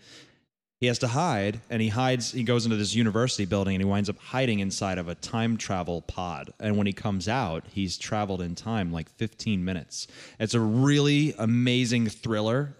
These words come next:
and it's very clever. It's, in fact, I think this guy, he made it as a short,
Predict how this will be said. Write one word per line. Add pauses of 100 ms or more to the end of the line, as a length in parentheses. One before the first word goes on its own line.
and
it's
very
clever.
It's,
in
fact,
I
think
this
guy, (220)
he
made
it
as
a
short,